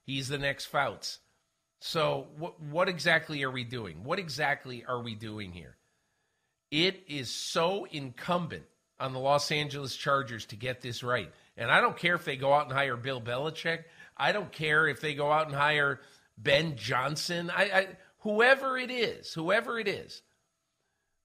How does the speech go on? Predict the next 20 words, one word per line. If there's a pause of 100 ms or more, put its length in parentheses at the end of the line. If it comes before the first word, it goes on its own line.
(100)
the
next
hire
of
this
team (1500)
has
simply (380)
got (220)
to
get (300)
the (100)
offense (120)
right (340)
with
Justin
Herbert. (480)
They (100)
owe
it